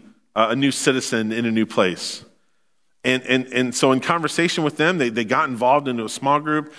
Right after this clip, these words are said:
And this semester, they, along with a, a handful of other folks, have launched a small group specifically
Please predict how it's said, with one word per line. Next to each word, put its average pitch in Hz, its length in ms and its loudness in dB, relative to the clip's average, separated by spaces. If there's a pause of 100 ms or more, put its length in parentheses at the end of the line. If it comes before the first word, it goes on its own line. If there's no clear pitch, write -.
(180)
And 147 160 0
this 233 140 4
semester, 151 800 0 (600)
they, 175 200 4
along 160 340 2
with 143 160 -2
a, 117 240 4
a - 20 4
handful 156 460 -2
of 135 80 4
other 175 160 2
folks, 135 320 -2 (160)
have 175 200 0
launched 202 440 4
a 214 80 -4
small 208 320 2
group 135 280 -2
specifically 123 1200 0